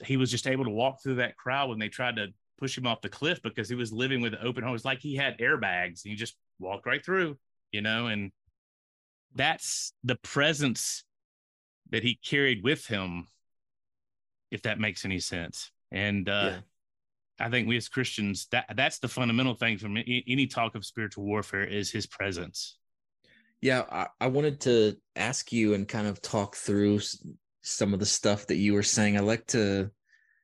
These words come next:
Speaker 2: like to define some terms and then kind of discuss, like, what is, and I'm asking you this, Brandon, like, what is spiritual warfare? Can you kind of define that term and then, and describe it practically?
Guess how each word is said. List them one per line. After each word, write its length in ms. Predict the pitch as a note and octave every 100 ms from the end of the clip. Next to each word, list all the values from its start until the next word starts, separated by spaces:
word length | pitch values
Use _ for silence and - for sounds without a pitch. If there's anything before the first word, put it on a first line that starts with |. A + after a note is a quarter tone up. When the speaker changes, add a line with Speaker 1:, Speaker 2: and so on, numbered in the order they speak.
| _ _ _ _ _ _ _ -
Speaker 2:
like 160 | A#2+ C#3
to 80 | C3+
define 480 | A2 - G#2+ A2
some 240 | G#2+ A2 F2+
terms 560 | - G2 G#2+ G2 F2+
and 100 | G2
then 120 | F#2+ F2
kind 180 | G2+
of 120 | F#2 -
discuss, 600 | F#2+ - A2 G#2 - G2
like, 260 | F#2 E2+
what 380 | G2 F#2+ A2 C#3+ -
is, 640 | G#2+ A2 G2+ F#2+ - - _ _ _ _ _ _ -
and 140 | F#2+
I'm 100 | G#2+
asking 320 | G#2 G#2 G2
you 160 | F#2+ G#2+
this, 200 | G2+ F2+
Brandon, 360 | F#2+ G2 F#2 F#2
like, 120 | F2
what 440 | F2 F#2+ A2+ C3
is 240 | F#2 G#2+ G2+
spiritual 520 | - G#2 G2 F#2+ F2+
warfare? 440 | F2 F2+ F2+ E2
Can 200 | E2 A2
you 80 | G2+
kind 180 | - G#2
of 140 | F#2 - - - -
define 380 | G2+ G#2+ G#2+ G#2+
that 160 | G#2
term 340 | - G2+ G2+ G2
and 100 | F#2
then, 300 | F2+ F2 F2
and 320 | F2+ F#2 E2+ - _ _ -
describe 580 | F#2+ - - F#2 F#2+
it 140 | F#2+ -
practically? 840 | - G2 A#2 G2 G2 F#2 F#2 F2